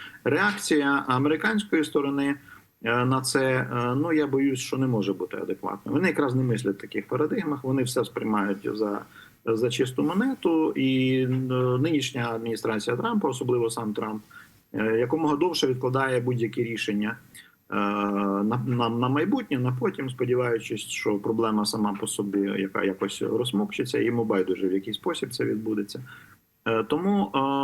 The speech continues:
Дональд Трамп дуже довго і, і послідовно веде відступальну політику, е, у віднос-, у відносинах з Кремлем і Російською Федерацією, і поки що обмежується тиском лише на українську сторону.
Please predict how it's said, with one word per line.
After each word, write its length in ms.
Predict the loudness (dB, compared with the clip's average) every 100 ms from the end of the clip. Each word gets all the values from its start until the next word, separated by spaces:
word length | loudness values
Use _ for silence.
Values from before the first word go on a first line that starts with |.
| 0
Дональд 320 | 0 0 0 0
Трамп 380 | 0 2 0 2 2 2
дуже 240 | 2 2 2
довго 560 | 2 0 0 -2 -4 -4
і, 100 | 0
і 260 | 0 0
послідовно 720 | 0 0 0 2 2 -2 -4
веде 240 | -2 0 0
відступальну 720 | 0 0 -2 -2 -4 -4 -6
політику, 600 | -4 -4 -4 -6 -4 -4 -6 -20 -20 -20 _ _
е, 20 |
у 340 | 0 0 2 2
віднос-, 460 | 2 2 0 -2
у 100 | 0 0
відносинах 560 | 2 0 0 -2 -2
з 20 |
Кремлем 600 | -2 0 2 2 2 0 0
і 160 | 0
Російською 540 | 2 2 0 0 -2 0
Федерацією, 800 | 0 0 0 -2 -2 0 0 0
і 460 | 0 2 4 2 2
поки 240 | 0 0 0
що 140 | 0
обмежується 560 | 2 0 2 0 0 0
тиском 360 | -2 -2 0
лише 220 | 0 0
на 100 | -2
українську 400 | -2 -2 -4 -6
сторону. 280 | -8 -8 -8